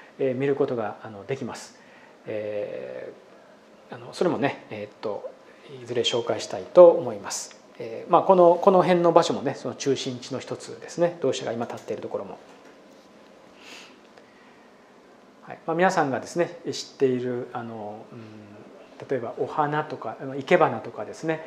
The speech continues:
えー、まあ、そういう、こう、日本の伝統文化みたいなですね、えー、あの、そういうものっていうのは大体この時期にですね、えー、誕生し、花開いていきますね。それから、まあ、ここの、このぐらいまではですね、比較的文化的にも、そして、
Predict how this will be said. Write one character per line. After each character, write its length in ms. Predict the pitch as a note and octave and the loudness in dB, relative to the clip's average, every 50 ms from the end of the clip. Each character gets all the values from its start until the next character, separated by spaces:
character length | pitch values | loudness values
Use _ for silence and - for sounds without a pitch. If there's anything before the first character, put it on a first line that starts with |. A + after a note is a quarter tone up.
| - - - - - - | -16 -18 -20 -20 -20 -16
え 580 | - B2 A#2+ A2+ A2 A2 G#2+ G#2+ G#2+ A2 G#2+ A2+ C#3 | -12 -12 -10 -10 -10 -10 -10 -12 -12 -12 -12 -12 -10
ー、 20 | |
ま 60 | C3 | -12
あ、 20 | A#2+ | -8
そ 180 | - - C#3+ | -2 0 0
う 40 | C3+ | 2
い 120 | C3 C3 B2+ | 2 0 -4
う、 40 | |
こ 260 | B2+ - - B2 A#2+ B2 | -4 -4 -4 -4 -4 -2
う、 20 | |
日 80 | C#3+ D3+ | -4 -4
本 380 | - D3+ D#3 D3+ D3+ D3 D3 D3 | -4 -2 -2 -2 -2 -2 -4 -4
の 120 | C#3+ C#3 | -4 0
伝 240 | D3+ F3+ G#3+ A3 G#3 | 0 0 0 2 4
統 160 | A3 G#3+ F#3+ | 6 6 6
文 160 | F3 F#3+ E3 | 6 4 0
化 100 | C3 B2 | -2 -4
み 120 | A#2 A2+ A2 | -6 -8 -10
た 140 | A#2 G#2+ | -12 -12
い 40 | G#2+ | -12
な 100 | G#2 F#2+ | -14 -16
で 80 | G2 - | -18 -10
す 80 | - | -6
ね、 140 | E3 E3+ - - - - - - | -6 -6 -6 -6 -14 -20 -18 -14
え 640 | C3+ B2+ A#2 A2+ A2+ A2 A2 G#2+ G#2+ G#2+ G#2+ - - - - - | -12 -12 -12 -12 -12 -12 -12 -12 -12 -12 -14 -16 -16 -18 -20 -18
ー、 80 | - A#2+ | -16 -16
あ 20 | A2 | -14
の、 100 | G#2+ - | -12 -4
そ 100 | - F#3+ | -2 0
う 40 | F#3+ | 0
い 20 | |
う 20 | F#3+ | 2
も 60 | F#3+ | 2
の 80 | E3 B2+ | 0 -2
っ 40 | |
て 40 | - | -2
い 40 | - | -2
う 20 | |
の 60 | C#3+ D3+ | -2 0
は 60 | C3 | 0
大 40 | B2+ | -2
体 80 | B2+ | 0
こ 120 | - - F3+ | 2 4 4
の 80 | F3 D#3+ | 4 4
時 140 | D#3 D#3 | 2 -2
期 140 | D#3 - D3 | -6 -6 -6
に 80 | B2+ G#2 | -8 -8
で 100 | F2 - | -8 -10
す 100 | - D#3 | -8 -6
ね、 160 | D#3+ D3+ - - - | -6 -6 -8 -10 -16
え 200 | - B2 A2 G#2+ - - G#3 B3 A3 - - - - | -16 -14 -14 -14 -16 -16 -14 -14 -12 -12 -14 -12 -8
ー、 40 | - | -4
誕 240 | D3 C3+ C3 B2 | -4 -4 -2 -2
生 80 | B2+ A2+ | -4 -4
し、 300 | - - - - - - - - - | 0 2 2 2 2 0 -8 -14 -16
花 260 | - - C3 C3 A2+ | -12 -10 -8 -8 -8
開 140 | A#2+ A#2 G#2+ | -6 -8 -8
い 20 | |
て 80 | A2 A#2 | -10 -12
い 20 | - | -16
き 80 | - | -18
ま 100 | - - | -20 -18
す 100 | - - | -12 -10
ね。 140 | E3 E3 E3 - - - - - - - - - - - - - - - - | -8 -8 -10 -12 -18 -20 -20 -20 -20 -20 -20 -20 -20 -20 -20 -20 -20 -20 -8
そ 80 | - - | -4 0
れ 60 | A3+ | 4
か 100 | - A3+ | 6 6
ら、 80 | A3+ | 8
ま 100 | A3 G#3+ | 8 6
あ、 20 | G#3+ | 4
こ 160 | - - - | 4 0 -4
こ 140 | - - D4 | -2 0 0
の、 60 | C#4 | 2
こ 120 | C#4 - D#4 | 2 2 2
の 140 | D#4+ D#4 D4+ | 2 2 2
ぐ 160 | B3+ A#3 B3+ | 2 4 8
ら 160 | D4 D4 D4 | 8 8 10
い 60 | D4 C#4 | 10 10
ま 120 | B3+ G#3+ | 10 10
で 60 | F3 | 10
は 60 | D3 | 10
で 80 | A#2+ A#2 | 8 6
す 100 | - - | 2 2
ね、 120 | E3 D3 | 2 0
比 60 | - - | 2 2
較 100 | F3+ F3 | 0 2
的 320 | - F#3 F3+ F3+ F#3 F3 | 2 2 2 4 4 4
文 320 | - D#3+ F#3+ G#3+ G#3 G3+ | 4 4 2 2 2 0
化 180 | G3+ - G3+ G3 | 0 2 4 4
的 280 | G3 - F#3+ F#3 - G3 | 4 2 0 -2 -2 -4
に 180 | F#3+ F#3+ F#3+ | -4 -2 0
も、 160 | F3+ E3+ C#3 | 2 2 2
そ 100 | - E3 | 2 -2
し 80 | D#3 - | -4 -2
て、 380 | - - D#3 D3+ D3+ D3 D3 | 2 4 4 6 6 4 2